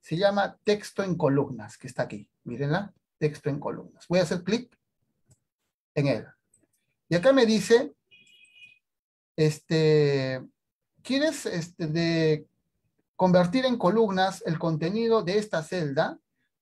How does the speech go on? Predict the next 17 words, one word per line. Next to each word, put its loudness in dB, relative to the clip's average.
Pero 0
te -2
da 6
dos 2
opciones. -6
Los -6
campos 0
están 0
alineados 0
en -4
columnas -4
con -4
espacios 0
entre -2
uno 0
y 0
otro. -2